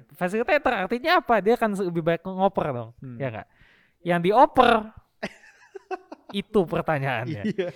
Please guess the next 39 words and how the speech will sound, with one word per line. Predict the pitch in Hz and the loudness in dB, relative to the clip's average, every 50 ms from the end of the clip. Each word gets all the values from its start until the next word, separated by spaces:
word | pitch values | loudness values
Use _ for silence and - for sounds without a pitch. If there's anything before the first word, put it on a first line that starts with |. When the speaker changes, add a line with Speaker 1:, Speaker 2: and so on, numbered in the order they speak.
| - 180 | -12 -12
Speaker 1:
I-, | 202 208 226 - | -10 -8 -6 -6
itu, | 254 247 - - 254 196 | -6 -4 2 2 2 4
itu, | 226 262 262 - 381 269 226 196 | 4 2 2 6 8 10 10 10
i-, | 185 208 220 226 254 | 8 4 0 0 0
itulah | 254 - 277 233 214 | 0 2 4 2 2
penyebab | 185 196 190 190 185 165 180 196 - | 2 2 -2 0 2 4 2 2 2
kenapa | - 190 170 165 165 156 156 | 0 0 2 2 2 2 0
kalah | - 170 147 139 131 127 127 | -2 -2 -2 -2 -2 -4 -6
gitu. | 110 107 110 - 120 | -12 -12 -12 -12 -12
Speaker 2:
Iya | 117 113 | -12 -8
Speaker 1:
Kayak | 110 175 175 | -6 -6 -6
Speaker 2:
sih. | 170 | -4
Speaker 1:
Porzingis | 175 160 160 151 147 180 185 175 175 160 - | -4 -4 -4 -4 -4 -4 -4 -4 -4 -4 -6
yang | 175 147 | -6 -4
nggak | 135 135 127 | -4 -4 -4
step | - - 175 170 _ - | -4 -6 -6 -6 _ -8
up. | 127 110 107 - _ _ _ _ _ _ _ - - - - _ _ | -8 -8 -8 -10 _ _ _ _ _ _ _ -20 -20 -20 -20 _ _
Eh, | - 120 120 117 117 117 113 113 113 113 113 113 110 110 _ _ _ _ _ _ _ _ _ _ _ _ _ _ _ _ | -10 -8 -6 -4 -2 -2 -2 -2 -2 -2 -2 -4 -4 -6 _ _ _ _ _ _ _ _ _ _ _ _ _ _ _ _
apa | - 143 139 - 151 | -12 -10 -6 -4 -4
ya? | 127 113 117 | -2 -2 -4
Dorian | 123 139 160 170 180 190 190 | -2 0 0 2 2 0 0
Finney-Smith, | 185 220 214 208 214 214 - 277 311 311 - _ _ _ _ | -2 -2 -2 -2 -2 -4 -4 -4 -6 -6 -6 _ _ _ _
Finney-Smith | _ - 233 214 220 220 - 302 320 - | _ -6 -4 -4 -4 -4 -6 -8 -10 -10
sebenarnya | - - 233 208 208 226 277 | -8 -6 -4 -2 -2 -2 0
bagus. | 240 196 185 180 156 139 - - - - | 2 2 2 2 0 -2 -4 -6 -14 -18
Speaker 2:
Iya. | - 127 120 117 | -16 -16 -12 -8
Speaker 1:
Mainnya | 170 180 190 226 247 | -6 -4 -4 -2 0
bagus. | 214 170 139 131 123 117 | -2 -2 -2 -4 -6 -6
Gua | 120 143 147 | -4 -2 -2
akuin | 147 - - 190 202 | -2 -2 -4 -6 -6
series | 190 - 160 151 151 151 147 - - - _ _ _ | -6 -8 -8 -6 -6 -8 -8 -12 -20 -20 _ _ _
total | - 160 156 - 165 156 151 151 | -6 -6 -2 -2 0 0 -2 -2
tujuh | - 170 143 131 156 | -4 -4 -4 -4 -4
game | 135 127 151 147 143 147 | -4 -2 -4 -4 -4 -6
ini | 147 170 208 | -8 -8 -10
semuanya | 185 - 156 147 151 165 190 196 | -10 -10 -10 -8 -8 -8 -8 -8
dia | 160 156 185 185 | -6 -6 -6 -6
mainnya | 160 147 139 156 185 | -6 -6 -6 -6 -6
oke | 160 165 - - | -6 -8 -6 -6